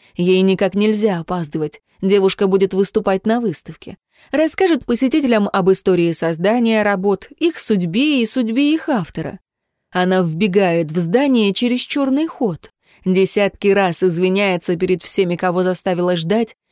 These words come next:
Пока сотрудники галереи впускают первых посетителей, девушка внимательно изучает себя в зеркало. Поправляет длинные кудрявые волосы, раздумывая, не убрать ли их в хвост.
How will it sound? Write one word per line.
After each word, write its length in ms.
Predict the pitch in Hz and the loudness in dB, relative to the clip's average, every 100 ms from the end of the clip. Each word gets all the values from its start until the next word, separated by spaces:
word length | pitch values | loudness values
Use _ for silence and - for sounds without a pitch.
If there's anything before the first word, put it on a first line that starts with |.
| _ | _
Пока 240 | - 185 208 | -4 -2 0
сотрудники 560 | 226 220 254 233 233 | 0 2 2 2 0
галереи 540 | 233 226 233 247 262 240 | 0 2 2 2 2 0
впускают 720 | - - 226 - 254 233 220 | -2 -6 -4 0 2 2 2
первых 440 | 247 247 214 220 | 0 2 2 0
посетителей, 680 | - 220 226 294 320 220 208 | 0 -4 -2 -2 0 0 0
девушка 420 | 190 277 262 - 247 | 0 -2 -2 -2 -2
внимательно 640 | 240 254 285 254 247 247 | 0 0 -2 -2 0 0
изучает 480 | 226 240 254 247 240 | 0 -2 -2 -2 -2
себя 260 | 240 240 | -4 -4
в 60 | 277 | -2
зеркало. 520 | 254 214 - 147 208 - _ _ _ - | -2 -4 -4 -8 -8 -10 _ _ _ -8
Поправляет 720 | 170 170 165 175 170 165 160 | -4 -2 -2 0 0 0 -2
длинные 480 | 170 180 175 175 | -2 0 0 -2
кудрявые 540 | 165 175 175 170 175 175 | -2 -2 -2 -2 -2 -2
волосы, 440 | 170 220 202 - | 0 0 0 0
раздумывая, 680 | 196 190 190 208 190 190 190 | 0 0 0 0 2 2 2
не 140 | 196 | 2
убрать 360 | 196 190 190 190 | 2 2 0 0
ли 160 | 190 185 | 0 0
их 160 | - | -2
в 80 | - | -14
хвост. 520 | - 185 185 - - | -8 -2 -2 -4 -16